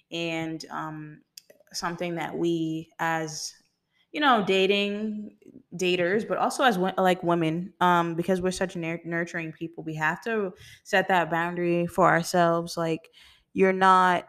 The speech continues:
responsible, or it's not your role to, like, try to make someone do better or want better for themselves. They have to want that. That starts from within.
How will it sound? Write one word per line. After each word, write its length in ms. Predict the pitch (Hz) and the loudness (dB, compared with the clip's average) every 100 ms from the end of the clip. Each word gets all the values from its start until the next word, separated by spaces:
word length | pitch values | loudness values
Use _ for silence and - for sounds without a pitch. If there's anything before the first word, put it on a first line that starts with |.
| _ | _
responsible, 1000 | 190 185 - 180 175 180 170 175 175 170 | -8 -6 -6 -4 -4 -6 -6 -2 -2 -2
or 420 | 165 160 156 156 160 | -2 -4 -6 -8 -10
it's 160 | - 175 | -12 -8
not 240 | 190 170 | -6 -6
your 640 | - 170 170 165 160 160 - | -4 -4 -4 -4 -8 -10 -16
role 380 | - 170 170 165 | -10 -6 -4 -4
to, 180 | 165 160 | -8 -10
like, 320 | 160 156 151 - - _ _ _ _ _ _ | -8 -8 -8 -12 -20 _ _ _ _ _ _
try 260 | - 185 175 | -8 -4 -4
to 80 | |
make 380 | 165 160 170 165 | -4 -6 -8 -8
someone 840 | - 170 160 160 156 156 151 151 156 _ _ _ _ _ _ _ - | -8 -8 -6 -8 -8 -8 -10 -12 -16 _ _ _ _ _ _ _ -10
do 180 | 160 165 | -6 -4
better 400 | 156 156 147 143 | -2 -2 -2 -4
or 160 | 156 | -6
want 340 | 151 160 156 151 | -6 -6 -6 -4
better 220 | 151 151 | -4 -4
for 140 | 151 | -6
themselves. 500 | 131 147 - 143 135 | -10 -10 -8 -8 -8
They 80 | 156 | -8
have 180 | 160 160 | -8 -8
to 80 | 156 | -10
want 280 | 151 151 147 | -10 -10 -6
that. 240 | 151 143 - _ _ _ _ _ - | -4 -4 -8 _ _ _ _ _ -10
That 100 | 156 | -6
starts 300 | - 160 160 | -2 -2 -4
from 180 | 160 | -6
within. 500 | 147 147 156 151 147 | -6 -8 -6 -6 -8